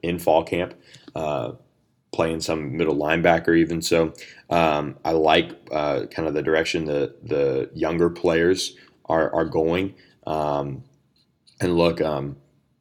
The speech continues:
you know, I think one thing that, um, this defense and this team is really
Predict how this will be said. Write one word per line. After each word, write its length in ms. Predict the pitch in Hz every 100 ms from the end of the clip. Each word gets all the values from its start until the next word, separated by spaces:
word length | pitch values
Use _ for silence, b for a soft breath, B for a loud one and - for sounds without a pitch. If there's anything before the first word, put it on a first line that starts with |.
| _
you 80 | 87
know, 120 | 78
I 80 | 78
think 220 | 80 87
one 280 | 78 85 87
thing 520 | - 87 80 76 73 _ b b _
that, 600 | 80 78 73 71 - _ _ _ _ -
um, 420 | 73 71 60 - -
this 280 | 85 82 -
defense 600 | 90 85 90 78 76 78
and 100 | 78
this 160 | 78
team 400 | - - 87 80
is 180 | 76 73
really 560 | 82 82 80 73 73